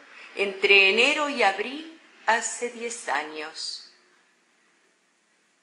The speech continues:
¿Cómo consigo pruebas convincentes de aquel que se tragó el miedo caliente y le arden la laringe y el esófago,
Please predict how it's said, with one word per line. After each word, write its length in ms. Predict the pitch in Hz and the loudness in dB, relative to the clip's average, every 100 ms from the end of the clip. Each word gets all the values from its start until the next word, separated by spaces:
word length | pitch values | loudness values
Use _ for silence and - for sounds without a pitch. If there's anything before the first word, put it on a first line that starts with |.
| - | -4
¿Cómo 380 | 370 262 170 165 | 2 2 0 -8
consigo 800 | - 196 220 - 294 277 208 190 | -6 -4 -2 -2 -2 -2 -2 -2
pruebas 320 | 269 285 262 | -2 0 0
convincentes 1080 | - - 196 190 190 190 - 294 285 262 - | -2 -4 -4 -4 -8 -6 -2 -2 -2 -6 -4
de 60 | 190 | -6
aquel 320 | - 262 - | -4 -8 -6
que 100 | 233 | -10
se 220 | - 185 | -8 -12
tragó 480 | - 160 175 226 233 | -8 -8 -2 0 0
el 220 | 202 180 | -2 -8
miedo 440 | 202 240 254 226 | -8 -6 -6 -8
caliente 800 | - 156 185 240 233 - 233 220 - - - - | -10 -12 -6 -6 -6 -8 -8 -8 -10 -18 -18 -16
y 120 | 185 | -8
le 200 | 175 185 | -4 0
arden 580 | 175 156 - 143 147 - _ _ _ - | 0 -2 -8 -12 -14 -20 _ _ _ -20
la 180 | - 156 | -14 -4
laringe 720 | 151 160 214 233 - - 240 | -2 -2 -2 -6 -10 -8 -6
y 240 | 190 208 | -6 -6
el 80 | 208 | -4
esófago, 920 | 202 - - 156 - - - - - | -4 -6 -8 -10 -14 -14 -12 -16 -20